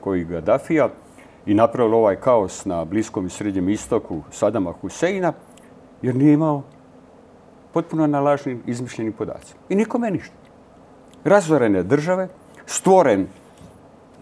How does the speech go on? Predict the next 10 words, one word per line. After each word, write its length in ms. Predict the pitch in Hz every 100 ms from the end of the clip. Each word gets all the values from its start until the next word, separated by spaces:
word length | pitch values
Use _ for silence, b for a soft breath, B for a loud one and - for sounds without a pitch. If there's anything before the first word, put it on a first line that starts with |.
| -
je 140 | 117
podloga 500 | 104 156 131 110 98
za 160 | 98 107
stvaranje 640 | - 110 117 107 90 87 -
Isila, 480 | 110 - 156 202 202 - - - - - - -
pa 100 | -
Isili 300 | - 170 160
su 160 | -
stvorili 580 | 143 - 123 165 165 135 B B B
kapitalom 720 | - - 110 - 135 165 160